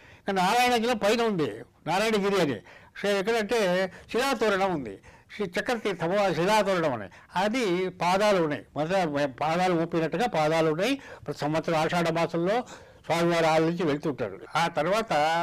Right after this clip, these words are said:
ఉషాచలం, ఉషాచలం అనేది కొండంతా ఉషాచలమే, ధర్మదే-, ధర్మక్షేత్రమే కాబట్టి అది ఎక్కడ ప్రాంతం అని చెప్ప-, ఎవరు చెప్పలే.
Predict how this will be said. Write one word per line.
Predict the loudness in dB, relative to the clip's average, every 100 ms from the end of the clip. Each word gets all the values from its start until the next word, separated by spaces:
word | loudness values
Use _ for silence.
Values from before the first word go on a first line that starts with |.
| -2 -6
ఉషాచలం, | -6 0 2 2 0 -4
ఉషాచలం | -6 -4 0 0 2 0
అనేది | 2 0
కొండంతా | -2 -4 -2 -2 -2 -2
ఉషాచలమే, | -2 0 0 0 0 0
ధర్మదే-, | 0 0 0 2 2
ధర్మక్షేత్రమే | 0 0 2 2 2 -2 -4 0 2
కాబట్టి | 2 2 0
అది | 0 0
ఎక్కడ | 0 0 0
ప్రాంతం | 0 -2 -2
అని | -2
చెప్ప-, | -2 -2 -2 -4 -10 -20 -12 -4
ఎవరు | 0 0 0 0 -2 -2 -6 -8
చెప్పలే. | -8 -6 -2 -2